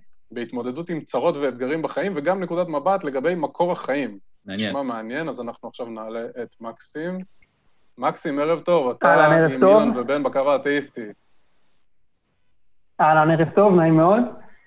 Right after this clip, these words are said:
Speaker 1: נעים
Speaker 3: אמ,
Speaker 1: מאוד.
Speaker 3: קודם כל אני רוצה להקדים ולהגיד שאני הגעתי אליכם דרך, אה, חבר יקר שהוא מאזין קבוע, אז, אה, דש לבלקין, דבר ראשון. אמ, וזהו, אה, ניגש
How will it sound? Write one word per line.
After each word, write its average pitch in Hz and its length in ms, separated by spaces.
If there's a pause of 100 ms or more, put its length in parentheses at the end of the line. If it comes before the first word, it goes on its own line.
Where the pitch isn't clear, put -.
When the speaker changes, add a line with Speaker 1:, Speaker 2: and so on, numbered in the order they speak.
(220)
Speaker 1:
נעים 165 480
Speaker 3:
אמ, 165 60
Speaker 1:
מאוד. 165 80
Speaker 3:
קודם 196 220
כל 202 120
אני 180 140
רוצה 165 280
להקדים 170 440
ולהגיד 156 480
שאני 151 800
הגעתי 175 260
אליכם 170 360
דרך, 170 280
אה, 151 240 (120)
חבר 156 300
יקר 175 300
שהוא 156 180
מאזין 151 280
קבוע, 180 520
אז, 147 280
אה, 143 280 (140)
דש 160 300
לבלקין, 202 640 (100)
דבר 165 240
ראשון. 220 400 (880)
אמ, 165 800
וזהו, 185 520
אה, 165 480
ניגש 160 260